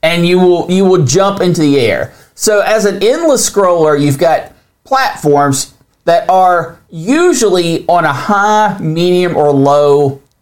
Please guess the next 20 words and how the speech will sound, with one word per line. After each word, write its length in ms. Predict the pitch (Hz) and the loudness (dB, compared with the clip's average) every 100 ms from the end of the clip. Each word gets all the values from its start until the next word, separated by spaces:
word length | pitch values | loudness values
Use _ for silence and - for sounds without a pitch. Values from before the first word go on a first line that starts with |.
| _ _ | _ _
uh, 280 | 131 123 117 | -2 0 0
uh, 120 | 127 127 | 0 0
level 440 | 135 160 147 147 | 0 0 0 0
on 160 | 135 127 | 2 0
the 80 | |
screen. 520 | 120 - 117 95 62 - _ - - _ | 0 -2 -4 -4 -8 -16 _ -20 -20 _
And 540 | 165 170 170 160 151 - _ _ | -6 -2 -2 -2 -4 -8 _ _
you, 720 | - 151 208 220 226 220 185 - _ _ _ - | -12 -4 -2 0 0 -2 -4 -12 _ _ _ -6
at 180 | 175 170 | -4 -2
the 60 | |
bottom, 720 | 160 170 208 226 226 220 214 - _ _ | -2 0 0 0 0 0 -4 -8 _ _
fire, 760 | - - 196 175 175 175 165 - | -12 -6 -2 0 2 0 0 -2
instant 460 | 175 180 165 156 139 | -4 -4 -4 -4 -2
death. 500 | 147 135 131 131 - _ _ | 0 2 0 -4 -20 _ _
At 160 | 170 175 | -6 -4
the 120 | 175 | -4
top 540 | - 202 208 220 - | -2 -2 0 -2 -2
is 120 | 180 165 | -2 0
a 80 | |
roof 640 | 160 139 156 104 - - | 0 0 0 -2 -8 -12